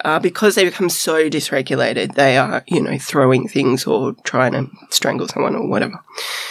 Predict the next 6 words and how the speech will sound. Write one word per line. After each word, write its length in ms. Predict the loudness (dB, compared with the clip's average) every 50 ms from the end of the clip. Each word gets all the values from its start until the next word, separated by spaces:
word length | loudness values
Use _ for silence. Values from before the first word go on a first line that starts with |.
| -12 -14 -18 -20 -20 -20 _ _ -2
If 280 | -2 -2 -2 -2 0
you 160 | 0 2 4 4
are 480 | 4 4 4 4 4 2 2 -2 -4 _ _ _ -6
in 300 | -4 -2 -2 -2 -2 -2
danger, 640 | 0 2 4 4 4 2 2 0 -2 -4 -4 -4 -4
then 280 | 0 2 4 4 4